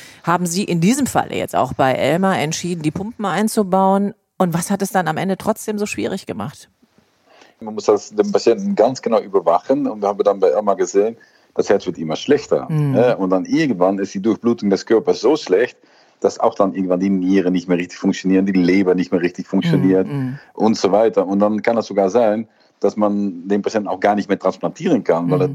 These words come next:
Speaker 2: dazu dann auch zu schlecht ist, sag ich mal. Ja?
Speaker 1: Mhm.
Speaker 2: Und da muss man einen richtigen Zeitpunkt erwischen, dass man sagt, okay, wir können jetzt nicht mehr auf ein Herz warten,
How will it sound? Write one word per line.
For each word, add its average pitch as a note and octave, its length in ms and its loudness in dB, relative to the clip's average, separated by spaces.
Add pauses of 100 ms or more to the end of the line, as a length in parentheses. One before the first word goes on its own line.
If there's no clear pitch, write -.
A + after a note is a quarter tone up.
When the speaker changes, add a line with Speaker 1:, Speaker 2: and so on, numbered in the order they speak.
(200)
Speaker 2:
dazu A2+ 340 2
dann G2+ 220 0
auch G#2 160 -2
zu C3+ 320 0
schlecht C#3+ 420 0
ist, D#2+ 220 -8
sag D#2 240 -6
ich D2+ 140 -20
mal. D#2+ 280 -6
Ja? G#2+ 120 2
Speaker 1:
Mhm. - 60 -2
Speaker 2:
Und G2+ 200 0 (460)
da G2 100 4
muss A2 160 2
man A2 120 4
einen G2+ 120 2
richtigen A#2+ 300 -2
Zeitpunkt A2+ 440 2
erwischen, G2+ 380 -2
dass G#2 100 0
man G2+ 100 -2
sagt, G2+ 140 2
okay, F#2 260 0
wir F2 60 -12
können G2+ 200 0
jetzt F#2+ 200 -2
nicht A#2+ 240 -2
mehr A2 160 0
auf - 120 -4
ein F2+ 80 -8
Herz G#2 280 -2
warten, B2+ 460 0